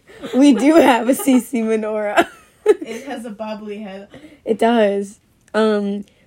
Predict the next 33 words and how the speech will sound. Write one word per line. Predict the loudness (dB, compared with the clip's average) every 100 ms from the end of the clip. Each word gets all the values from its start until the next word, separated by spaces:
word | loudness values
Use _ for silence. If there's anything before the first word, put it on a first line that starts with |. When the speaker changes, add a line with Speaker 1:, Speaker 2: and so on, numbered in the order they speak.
| _
Speaker 1:
but | 2 6 6 2 -2
we | 0 0
light, | 2 4 4 2 -4 -4
so | 0
we | 0
light | 2 2 2 -4
three | -6 -2
menorahs | -2 -2 -2 -2 -2 -2
because | 0 0 -2 _ 2
our | 2
other | 2 -2 -2
sister | -2 2 2 2 -2 -10
isn't | -8 -8
here. | -8 -8 -8 -12 _ _ -14
She | -4
Speaker 2:
Mm-hmm. | 0
Speaker 1:
left | 0 -4
us. | -10 -10 -12 -16
Speaker 2:
Yep. | -20 -20 _ _
Speaker 1:
She | -12 -6
ran | -4 -4
away. | -6 -10 -12 -20 _ _ -20 -6
Um, | 0 0 0 -2 -4 -6 -8 -14 -18 _ _ -12
so | -4
anyways, | 0 2 0 -2 -6 _ _
we | -4 -2 0 0 0 -2
lighted | 2 2 4 4 2 -2 _
the | -6 -2
menorahs. | 0 0 0 -2 -2 -2 -2 -6 -8 -18 -10
We | -6 -2
lit | 2 0 0
the |
menorahs. | -4 -4 -4 -6 -4 -6 -6 -12